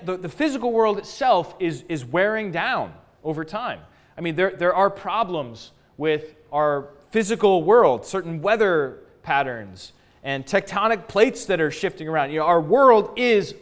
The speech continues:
fallen, the people and the planet and the animals.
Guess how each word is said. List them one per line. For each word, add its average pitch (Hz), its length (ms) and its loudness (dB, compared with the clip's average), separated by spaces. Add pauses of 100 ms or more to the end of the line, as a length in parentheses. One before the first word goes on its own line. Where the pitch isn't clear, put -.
fallen, 214 380 2
the 117 60 -10
people 320 500 0 (440)
and 202 120 0
the 190 40 -2
planet 220 460 -2 (420)
and 370 240 0
the 254 140 2
animals. 143 680 -8